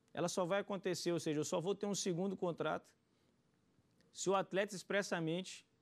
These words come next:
concordar com ele e por um prazo que ele também concorde as cláusulas. Então, são efetivamente contratos distintos. E aí nós poderíamos ir para o segundo ponto. Ah, sim, mas uma vez o atleta no clube novamente,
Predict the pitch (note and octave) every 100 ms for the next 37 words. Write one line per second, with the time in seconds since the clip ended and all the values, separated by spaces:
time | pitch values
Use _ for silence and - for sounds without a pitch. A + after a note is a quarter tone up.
0 | _ _ - E3 F3+ D#3 D#3 D3+ D#3+ D3
1 | D#3 - - C#3+ E3 E3 C#3+ C#3+ C#3 D3+
2 | C#3 C#3+ C#3 B2+ C3+ B2 B2 C3+ C3+ -
3 | A#2+ G#2+ G#2 A2+ - _ _ _ _ _
4 | _ _ _ _ _ - C#3+ A3+ A3+ B3+
5 | B3 A#3 A#3 A3+ A#3 G3+ A3+ - A#3 A3+
6 | G#3+ - B3 - F3+ E3 - _ _ _
7 | - - - G3+ B3 C4 A#3+ A#3 B3 A#3+
8 | A3 A3 A#3 G#3+ B3 A3+ E3+ D3+ - G3
9 | G#3+ - F3+ C#3+ D3+ F3 D3+ F#3 F3 E3
10 | D3 C#3 C3+ C3 A#2+ A#2+ A#2+ A#2 A2 A#2
11 | A#2+ E3 F#3+ - -